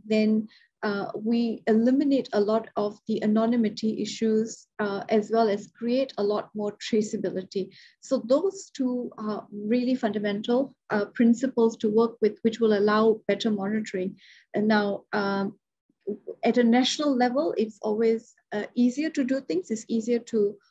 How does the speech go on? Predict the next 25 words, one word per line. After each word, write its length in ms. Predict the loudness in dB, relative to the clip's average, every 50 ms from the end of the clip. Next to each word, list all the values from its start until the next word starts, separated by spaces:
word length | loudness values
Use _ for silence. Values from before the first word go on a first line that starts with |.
| _ _ _ 0
monitor 400 | 0 2 2 0 -2 -6 -10 -10
things. 320 | -6 -4 -4 -4 -4 -4 _
But 160 | -6 -4 -2
like 160 | -4 -2 0
I 60 | -2 -2
said 320 | -2 0 -2 -2 -2 -4 -2
in 100 | 0 0
the 160 | 0 0 0
earlier 260 | 0 2 2 2 2 0
slide, 380 | 0 -4 -4 -2 -2 -2 -4 -2
the, 260 | -2 -2 -2 -2 -6 -10 _ -20 -20 -20 _ _ _ _ _
there 160 | 0 2 2
are 140 | 2 0 -2 -8 _ _ _
broader 300 | 2 2 4 4 2 2
and 160 | 0 0 0
bigger 220 | -2 -2 0 0 -2
issues, 560 | -2 -2 -6 -4 -2 0 0 0 0 -4 -12 _ _ _ _ _ _ _ -4
uh, 180 | -4 -4 -4 -4 -4
to 160 | -2 0 0
address 460 | 0 -2 -2 -2 -2 0 0 -4 -6 -8
when 120 | -8 -8
it 140 | -8 -10 -10
comes 300 | -6 -4 -4 -4 -4 -6
to 100 | -10 -12
cross-border, 840 | -8 -6 -6 -6 -6 -8 -10 _ -6 -6 -2 -2 0 0 0 -2